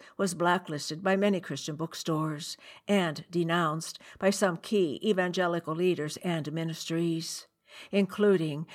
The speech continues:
the Christian Research Institute. On the Bible Answer Man radio broadcast,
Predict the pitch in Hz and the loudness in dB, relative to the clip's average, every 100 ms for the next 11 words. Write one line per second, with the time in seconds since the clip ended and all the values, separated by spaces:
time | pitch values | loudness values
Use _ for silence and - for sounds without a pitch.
0 | - 185 - 208 - 139 143 160 - 156 | -6 -4 2 0 0 -6 -2 -2 -2 -2
1 | 156 156 170 - 156 - 170 165 - - | -2 -4 -2 -6 -8 -2 0 0 -4 -14
2 | _ _ _ _ _ - - - 196 185 | _ _ _ _ _ -20 -16 0 2 4
3 | 160 175 165 - 165 175 175 160 156 165 | 4 4 2 -2 0 0 -2 -2 -2 0
4 | 165 160 151 151 160 185 - 160 156 165 | 0 0 -2 0 2 0 -2 -4 -2 -4
5 | - | -10